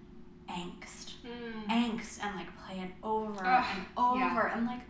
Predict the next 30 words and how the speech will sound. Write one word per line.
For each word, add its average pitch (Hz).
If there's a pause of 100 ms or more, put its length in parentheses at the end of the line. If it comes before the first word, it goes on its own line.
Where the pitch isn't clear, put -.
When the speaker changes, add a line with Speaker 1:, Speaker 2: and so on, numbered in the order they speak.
(200)
Speaker 1:
really 247
just 226
be 240 (200)
plagued 311
by 208
this, -
and 277
that 339
happened 302 (500)
often 233
to -
me 208
as 202
a 180
young 185
person. - (160)
Speaker 2:
Mm. 269 (480)
Speaker 1:
And 254 (1000)
so 226
I 220
feel 240
like 214
now 208
there 190
is 262
a 220
part 220
of 240
me 214
that, -